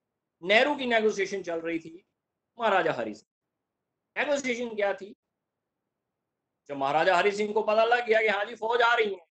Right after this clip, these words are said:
मेरा एरिया, मेरा राज्य जा सकता है, मैं डिफीट हो जाऊंगा ultimately पाकिस्तान से, उन्होंने हेल्प मांगी इंडिया से।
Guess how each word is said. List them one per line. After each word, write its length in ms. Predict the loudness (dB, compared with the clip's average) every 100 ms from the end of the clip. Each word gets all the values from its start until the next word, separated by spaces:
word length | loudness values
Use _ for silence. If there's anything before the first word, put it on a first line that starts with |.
| _ _ _ _ _ _
मेरा 240 | 0 4 4
एरिया, 320 | 4 2 0
मेरा 260 | 2 2 2
राज्य 280 | 2 2 4
जा 180 | 4 4
सकता 360 | 2 -2 -2 -4
है, 180 | -4 -16 _ _ _ _ _ _ _ _ _ -4
मैं 280 | 0 2 0 -8 _
डिफीट 420 | -20 -8 -8 -6
हो 200 | 4 6
जाऊंगा 380 | 6 4 4 4
ultimately 560 | 4 2 2 2 0 -2
पाकिस्तान 500 | -2 -2 -4 -12 -20
से, 120 | _ _ _ _ _ _ _ _ _
उन्होंने 220 | -10 -6 -6
हेल्प 240 | -6 -8
मांगी 320 | -8 -10 -12 -20 _ _ _ _ _ _ _ _ _ _ _
इंडिया 280 | -2 2 0
से। 160 | -2